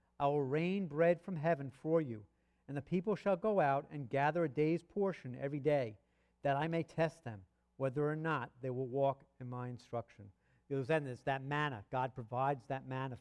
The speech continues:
for them that, that to, to satisfy their hunger. And now we go to, ver-, very interesting, we go to verse seventeen and eighteen. It talks about these kings that the Lord has,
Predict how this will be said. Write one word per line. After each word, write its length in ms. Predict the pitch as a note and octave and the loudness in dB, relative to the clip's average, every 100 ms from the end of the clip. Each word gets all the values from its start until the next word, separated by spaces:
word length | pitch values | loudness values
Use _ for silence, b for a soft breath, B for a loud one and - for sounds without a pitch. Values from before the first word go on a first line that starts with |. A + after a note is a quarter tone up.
| - | -6
for 200 | B2 B2 | -4 -4
them 200 | A2 G2+ _ _ _ _ - | -6 -16 _ _ _ _ -6
that, 160 | B2 A#2+ - | -6 -6 -10
that 140 | B2+ | -10
to, 160 | D#3 D3 B2 | -8 -10 -12
to 80 | A#2+ | -6
satisfy 600 | - C#3+ C3 - A#2+ A#2+ | 2 2 2 -2 -6 -6
their 120 | A#2 | -8
hunger. 360 | G#2+ B2 G#2 - _ _ _ _ _ _ _ _ _ _ _ _ _ _ _ _ _ _ _ _ | -8 -10 -12 -20 _ _ _ _ _ _ _ _ _ _ _ _ _ _ _ _ _ _ _ _
And 80 | - | 0
now 180 | F#3+ B3+ | 4 4
we 80 | C#4 | 6
go 220 | B3 B3 | 8 10
to, 80 | A#3+ | 8
ver-, 420 | F#3 A#3 A3+ A#3 | 6 4 4 2
very 200 | G#3 G#3+ | 6 6
interesting, 240 | G#3+ - | 6 2
we 80 | G#3+ | 4
go 120 | G3+ | 6
to 80 | G3+ | 6
verse 240 | F3+ G3+ G3 | 6 4 2
seventeen 520 | - A3 G#3+ - G#3 | 4 6 6 0 2
and 80 | F#3+ | 2
eighteen. 420 | G3+ - C#3 A2+ F#2+ | 2 0 -8 -8 -14
It 80 | - | -4
talks 260 | - G3 - | 2 2 2
about 300 | F3+ F3+ F3+ _ _ | 4 4 4 _ _
these 240 | C#3+ D#3+ D3+ | -2 0 -2
kings 560 | - G3 F#3+ C3+ G#2 _ _ _ - | -2 0 0 -4 -10 _ _ _ 0
that 320 | C#3+ C#3 C3+ | 0 0 -2
the 80 | C#3+ | 0
Lord 380 | D3 E3 D#3+ | 6 6 6
has, 320 | C3+ C3+ C3+ | 4 0 -2